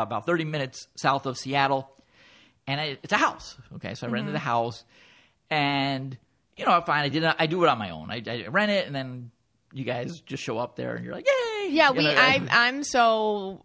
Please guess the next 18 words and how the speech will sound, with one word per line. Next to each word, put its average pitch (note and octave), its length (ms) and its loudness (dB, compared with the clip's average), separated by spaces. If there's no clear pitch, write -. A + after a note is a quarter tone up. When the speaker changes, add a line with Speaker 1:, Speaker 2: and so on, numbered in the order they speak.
Speaker 2:
"What'd D4 320 2
you F4+ 140 2
rent, G4 260 2
Scott?" G#3+ 460 4
Like, A#3+ 120 6
Speaker 1:
Right. - 100 6
Speaker 2:
I B3 140 8
don't C4+ 220 2
care. D3 480 0
Speaker 1:
Right. C#3 200 0
Speaker 2:
I'll A#3 200 4
just C4 260 2
show A#3+ 240 4
up - 300 0
that G#3 320 0
day. F#3+ 420 -4
Like, A3 180 2
cool. - 500 0